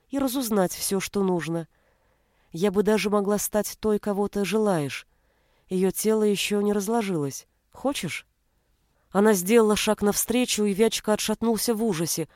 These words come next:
как если бы она и вправду приняла облик Добравы. «Не смей!» воскликнул он. Ноги подкосились, и Вячка рухнул на постель.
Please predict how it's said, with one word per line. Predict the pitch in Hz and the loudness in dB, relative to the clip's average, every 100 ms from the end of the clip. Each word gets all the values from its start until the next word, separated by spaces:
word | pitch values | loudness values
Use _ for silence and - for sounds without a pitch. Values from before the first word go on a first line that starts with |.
| _ _ _ | _ _ _
как | 196 - | -10 -2
если | 226 - 220 | 0 2 0
бы | 202 214 | 2 2
она | 220 | 4
и | 214 | 2
вправду | - 220 214 180 165 | 0 2 2 2 -2
приняла | 180 180 185 196 | -2 0 2 2
облик | 190 180 165 | 0 -2 -2
Добравы. | 160 185 185 170 151 143 _ _ _ _ _ _ _ - | 0 2 4 2 0 -6 _ _ _ _ _ _ _ 0
«Не | 170 | 2
смей!» | 196 220 233 254 | 4 4 6 6
воскликнул | 196 196 - 196 - 170 | 6 2 2 -2 0 -2
он. | 156 143 - _ _ _ _ _ _ _ _ | 0 -4 -8 _ _ _ _ _ _ _ _
Ноги | 202 233 208 202 | 4 6 6 2
подкосились, | 196 - 214 - 254 220 - | -4 -2 0 2 2 2 2
и | 196 | 0
Вячка | 208 - - | 0 0 -2
рухнул | 202 208 - 196 190 | 0 0 0 0 0
на | 185 | -2
постель. | 196 - - 165 139 | -4 -4 -4 -4 -6